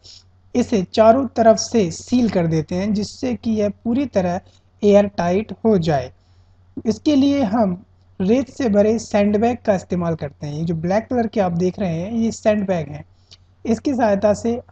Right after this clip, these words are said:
हम इन्हें seal कर देते हैं और इस प्रकार चारों ओर से इसे बंद कर दिया जाता है।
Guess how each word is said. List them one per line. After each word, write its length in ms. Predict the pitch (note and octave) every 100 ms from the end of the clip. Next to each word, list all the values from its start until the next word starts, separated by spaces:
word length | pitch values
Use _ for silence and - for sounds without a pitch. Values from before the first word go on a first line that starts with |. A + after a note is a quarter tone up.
| -
हम 240 | A3 A#3+ C4+ _ _ _ -
इन्हें 320 | G#3+ G#3+ E4 -
seal 380 | - - B3+
कर 200 | A3+ G#3
देते 300 | E3 D3+ D3
हैं 340 | E3 F3+ - B3
और 140 | A#3+
इस 180 | - G#3
प्रकार 560 | - F#3 F3+ F3+ A3+ - -
चारों 300 | A3+ G#3 A3
ओर 220 | G3+ G3
से 180 | F#3 G3
इसे 180 | F3 A#3+
बंद 280 | F#3+ G3 C#4 _ _ _ _ -
कर 140 | G#3+
दिया 260 | E3+ D#3 C#3+
जाता 320 | C#3+ C3+ C#3
है। 220 | C#3 C#3+